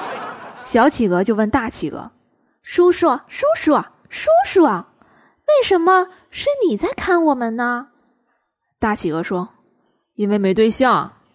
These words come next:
”“那为什么你没有对象呢？”“因为没时间。”“那为什么会没有时间呢？”“因为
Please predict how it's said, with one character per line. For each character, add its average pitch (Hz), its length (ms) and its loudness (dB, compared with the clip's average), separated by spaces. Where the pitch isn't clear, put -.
”“那 622 60 -2
为 679 400 2
什 427 160 2
么 381 140 2
你 247 140 2
没 196 160 0
有 587 60 2
对 320 140 6
象 240 340 -4
呢 185 280 -6
？”“因 196 140 -4
为 208 100 -2
没 165 220 -6
时 196 180 -6
间。 208 480 -6
”“那 587 140 0
为 698 300 4
什 427 100 2
么 349 160 4
会 381 140 0
没 339 160 0
有 403 120 2
时 - 220 -6
间 330 180 -2
呢 440 400 -2
？”“因 175 300 -4
为 143 340 -14